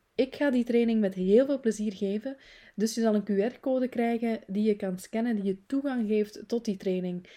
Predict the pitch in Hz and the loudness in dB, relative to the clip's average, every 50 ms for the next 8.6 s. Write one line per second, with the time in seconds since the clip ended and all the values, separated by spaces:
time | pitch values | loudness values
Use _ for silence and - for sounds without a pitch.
0 | - - - - - 208 214 220 220 208 226 214 - 175 175 170 180 208 233 285 | -20 -20 -20 -4 0 2 4 4 4 4 2 2 2 -2 -2 2 4 4 4 4
1 | 294 285 269 247 208 214 202 202 214 208 208 214 202 - - - - 185 185 190 | 2 0 0 -2 0 0 0 0 0 0 -2 -4 -4 -4 -8 -12 -8 -2 0 0
2 | 196 190 196 190 190 185 196 - 196 180 190 185 - - 190 170 156 - _ _ | 2 4 4 4 2 2 0 -2 -2 -4 -4 -6 -6 -8 -10 -10 -12 -14 _ _
3 | - - - - - - _ _ _ _ _ _ _ _ _ _ _ _ _ - | -20 -20 -20 -20 -20 -20 _ _ _ _ _ _ _ _ _ _ _ _ _ -4
4 | 185 196 208 202 202 196 - 220 247 285 285 311 277 262 247 247 226 240 240 - | 0 2 4 4 4 4 6 6 6 6 6 4 2 0 0 0 0 -2 -2 -2
5 | 233 220 - - _ - - - 175 190 220 247 - 285 - - - 220 220 240 | -2 -4 -4 -10 _ -20 -8 0 2 4 4 4 2 0 -2 -4 -4 -2 -2 0
6 | 277 277 277 - 247 247 247 247 226 220 220 220 220 214 220 214 - - - - | 0 0 0 0 0 0 -2 0 0 0 2 2 2 0 0 -2 -6 -8 -6 -4
7 | 208 240 269 269 240 220 - - - 208 208 208 220 208 196 202 190 185 190 190 | -2 -2 -2 -2 -4 -6 -6 -2 2 2 2 4 2 0 -2 -2 -2 0 0 -2
8 | 190 190 185 180 185 - 196 190 196 - 208 | -2 -4 -10 -14 -10 -8 -8 -6 -6 -6 -8